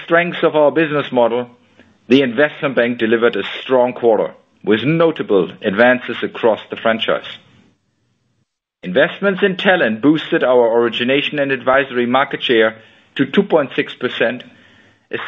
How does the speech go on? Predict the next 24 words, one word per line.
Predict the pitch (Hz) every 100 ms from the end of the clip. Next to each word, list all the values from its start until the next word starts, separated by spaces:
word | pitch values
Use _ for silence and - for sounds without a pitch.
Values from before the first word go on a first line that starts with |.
| -
seventy | 190 202 180 175
basis | 127 139 135 131 -
point | 127 120 110 -
increase | 156 147 - 101 101 - -
compared | 113 107 160 135 -
to | 110
the | 95 -
full | 143 139
year | 117 117
twenty | 107 - 110
twenty-three, | 104 113 104 101 127 123 123 - _ _ _ _ _ _ _
with | 123 127
notable | 165 185 180 - 123
gains | 107 127 127 131 120
in | 101 104 -
L | 131 143
D | 147 -
C | 131 120
M | 110 107 -
and | 107 92
D | 127 127
C | 139
M, | 131 131 127 _ _ _ _ _ _ _ _ _ _ -
elevating | 180 196 156 104 98 -